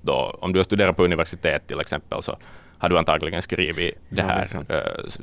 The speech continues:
Speaker 1: s-, svenska språkprov eller vad det nu heter.
Speaker 2: Mm.
Speaker 1: Och, eh, så skriver folk att, eh,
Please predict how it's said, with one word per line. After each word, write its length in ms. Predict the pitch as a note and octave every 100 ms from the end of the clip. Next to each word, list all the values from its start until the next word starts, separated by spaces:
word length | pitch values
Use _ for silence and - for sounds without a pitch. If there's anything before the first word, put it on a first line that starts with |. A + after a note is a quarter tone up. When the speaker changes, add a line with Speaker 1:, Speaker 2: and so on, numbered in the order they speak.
| - - -
Speaker 1:
s-, 100 | - -
svenska 480 | - - D#2+ D#2 A#1+
språkprov 720 | - F#2+ D#2+ - - E2+ F2
eller 180 | F2 F2+
vad 80 | F#2+
det 60 | F#2
nu 80 |
heter. 280 | G2 G2+ C#3+ - -
Speaker 2:
Mm. 220 | F#2 F#2+ - - -
Speaker 1:
Och, 380 | G2+ G2 F#2+
eh, 300 | F#2 F2+ F2
så 160 | - G2
skriver 360 | - G#2+ G2+ G2
folk 440 | G#2 F2+ - -
att, 340 | F2 - -
eh, 160 | F#2